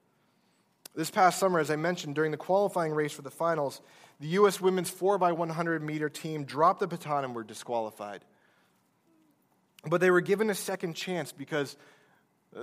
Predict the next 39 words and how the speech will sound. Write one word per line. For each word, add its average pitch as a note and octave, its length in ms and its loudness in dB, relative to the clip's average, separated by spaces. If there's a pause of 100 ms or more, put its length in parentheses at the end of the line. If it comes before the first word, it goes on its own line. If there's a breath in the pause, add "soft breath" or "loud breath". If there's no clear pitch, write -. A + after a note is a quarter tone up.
(100)
the D#3 120 -2
officials F3+ 600 -4 (320)
noted C#3+ 460 0
that C#3 120 0
another C3+ 280 -2
team C3+ 460 -10 (360 soft breath)
interfered D#3+ 540 -6
with D3 100 -4
their C#3 140 -2
handoff. B2+ 580 -8 (1500)
Well, C3 100 -6
do C3+ 60 -6
you D3+ 40 -2
know F3 80 4
what G3 100 -2
they F3+ 80 2
did E3+ 160 -2
with F3+ 80 -4
their F3+ 80 0
second F#3 340 -4
chance? F#3+ 460 -8 (1500 soft breath)
They C#3+ 160 0
went D3+ 220 0
on E3 180 2
to G3 80 -4
the G3+ 80 -4
finals C3 480 -2
and C3 80 -6
they C3 60 -2
won C3+ 300 -2
gold. G#2+ 320 -4 (1300 soft breath)
See, F#3 140 -8
grace G3+ 360 2
gives F3+ 320 0
us F#3+ 220 2
another C#3+ 260 -2
chance B2 340 -8
as A2+ 140 -18
well. G#2 260 -4